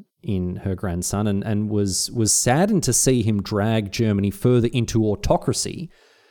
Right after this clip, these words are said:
rather than liberalising his nation further, like just, just as she had done with the U K.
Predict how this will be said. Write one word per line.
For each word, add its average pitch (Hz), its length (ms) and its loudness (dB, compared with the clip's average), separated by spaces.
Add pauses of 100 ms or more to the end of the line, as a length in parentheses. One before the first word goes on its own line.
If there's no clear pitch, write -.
(260)
rather 110 380 0
than 101 440 -2
liberalising 107 880 2
his 90 180 -4
nation 87 400 -4
further, 101 440 0
like 95 260 -4
just, - 260 -4
just 110 200 -2
as 98 80 -2
she 101 180 -2
had 90 100 -2
done 85 260 -6
with 87 140 -10
the 90 60 -8
U 87 180 -4
K. 95 380 -6